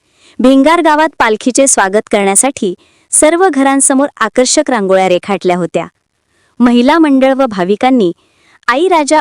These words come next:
उदो उदो, सदानंदीचा उदो उदो, बोल तुळजा भवानी माता की जय" अशा जयघोषांनी वातावरण दुमदुमले.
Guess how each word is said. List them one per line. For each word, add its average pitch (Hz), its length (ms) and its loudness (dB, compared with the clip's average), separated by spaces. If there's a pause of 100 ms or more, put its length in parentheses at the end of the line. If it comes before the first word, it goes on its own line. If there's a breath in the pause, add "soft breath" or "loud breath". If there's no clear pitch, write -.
उदो 233 240 2
उदो, 262 360 2
सदानंदीचा 226 800 0 (100)
उदो 208 220 2
उदो, 233 280 4
बोल 220 380 2
तुळजा 262 300 2
भवानी 214 400 -2
माता 185 340 -2 (100)
की 262 180 -2
जय" 214 260 0 (480 soft breath)
अशा 320 320 0
जयघोषांनी 247 760 0 (340)
वातावरण 254 580 0
दुमदुमले. 180 580 0